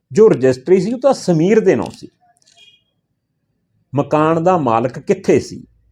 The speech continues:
ਹੁਣ ਜਦੋਂ ਡੀਲਰ ਉਸ ਨਾਲ ਗੱਲ ਕਰਦੇ ਨੇ ਕਿ ਤੁਹਾਡਾ ਪਤੀ ਕਿੱਥੇ, ਜਿਸ ਦੇ ਨਾਂ 'ਤੇ ਇਹ ਰਜਿਸਟਰੀ ਆ, ਜਿਸ ਨੇ ਰਜਿਸਟਰੀ ਕਰਵਾਉਣੀ ਆ, ਤਾਂ ਉਹ ਕਦੇ ਕਹਿੰਦੀ ਸੀ ਦੁਬਈ ਗਿਆ, ਕਦੇ ਕਹਿੰਦੀ ਸੀ ਕਿ ਬਿਹਾਰ ਦੇ ਸਿਵਾਂਗ ਦੇ ਵਿੱਚ ਸਾਡਾ ਪਿੰਡ ਆ ਰਾਮਪੁਰ,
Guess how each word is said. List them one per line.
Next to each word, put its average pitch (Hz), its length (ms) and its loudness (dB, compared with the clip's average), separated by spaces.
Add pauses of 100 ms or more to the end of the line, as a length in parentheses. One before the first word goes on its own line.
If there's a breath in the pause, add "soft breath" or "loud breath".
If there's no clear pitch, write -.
(400)
ਹੁਣ 190 180 2
ਜਦੋਂ 220 280 4
ਡੀਲਰ 165 400 4
ਉਸ 175 300 0
ਨਾਲ 190 120 -2
ਗੱਲ 131 240 0
ਕਰਦੇ 104 380 -4
ਨੇ 147 200 -6
ਕਿ 190 260 0
ਤੁਹਾਡਾ 165 400 -2
ਪਤੀ 131 340 -4
ਕਿੱਥੇ, 110 340 -12 (260)
ਜਿਸ 185 220 2
ਦੇ 240 160 6
ਨਾਂ 143 220 2
'ਤੇ 135 200 2
ਇਹ 254 360 2 (360)
ਰਜਿਸਟਰੀ 208 540 2
ਆ, 95 100 0
ਜਿਸ 160 240 -2
ਨੇ 254 160 4
ਰਜਿਸਟਰੀ 240 460 2
ਕਰਵਾਉਣੀ 113 400 -2
ਆ, - 120 -16 (320)
ਤਾਂ 240 100 2
ਉਹ - 320 0
ਕਦੇ 247 260 4
ਕਹਿੰਦੀ 247 280 2
ਸੀ 208 160 -2
ਦੁਬਈ 180 400 2
ਗਿਆ, 190 260 2 (120)
ਕਦੇ 170 260 2
ਕਹਿੰਦੀ 180 360 -2
ਸੀ 185 280 -6
ਕਿ 175 260 4 (340 soft breath)
ਬਿਹਾਰ 135 540 0
ਦੇ 147 160 0
ਸਿਵਾਂਗ 120 420 -6
ਦੇ 127 120 -6
ਵਿੱਚ 123 160 -8
ਸਾਡਾ 110 440 -4
ਪਿੰਡ 113 360 -10
ਆ 123 140 -2
ਰਾਮਪੁਰ, 120 500 -8